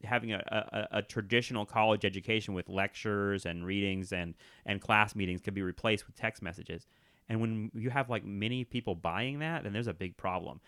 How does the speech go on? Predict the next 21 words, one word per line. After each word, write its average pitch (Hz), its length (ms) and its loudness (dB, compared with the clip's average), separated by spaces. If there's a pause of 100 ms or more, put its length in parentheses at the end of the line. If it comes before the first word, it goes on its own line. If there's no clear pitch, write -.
(160)
And, 104 100 0
like, 104 120 0
academia 110 460 0
has 92 140 -4
to 92 80 -8
explain, 87 500 -8
I 87 100 -8
think, 107 240 -10
do 101 80 -2
a 87 40 -2
better 92 260 -2
job 82 400 -6
in 87 160 -12
kind 87 240 -10
of, 82 120 -10
like, 82 300 -8 (500)
uh, 98 40 2
uh, 87 320 2 (560)
explaining 104 560 -4
why 90 180 0
all, - 320 -2